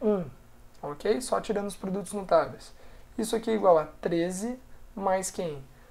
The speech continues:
Menos quatro elevado ao quadrado é dezesseis. Duas vezes o primeiro vezes o segundo vai ser duas vezes o menos quatro, que é menos oito,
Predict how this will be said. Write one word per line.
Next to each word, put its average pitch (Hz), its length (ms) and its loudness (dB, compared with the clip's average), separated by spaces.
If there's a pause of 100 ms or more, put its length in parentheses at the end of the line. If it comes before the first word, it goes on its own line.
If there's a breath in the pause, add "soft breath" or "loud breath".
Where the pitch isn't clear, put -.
(160 soft breath)
Menos 233 300 4
quatro 220 280 8
elevado 185 360 6
ao 170 60 6
quadrado 175 640 4
é 165 120 6
dezesseis. 175 920 -2 (680 soft breath)
Duas 240 260 8
vezes 220 240 6
o 214 80 2
primeiro 202 400 2
vezes 180 320 -4
o 180 100 -6
segundo 190 500 -2
vai 165 120 2
ser 165 220 -8
duas 208 340 2
vezes 202 260 2
o 196 40 -4
menos 180 260 -4
quatro, 208 320 6
que - 80 -8
é 202 40 -4
menos 175 320 -4
oito, 254 360 4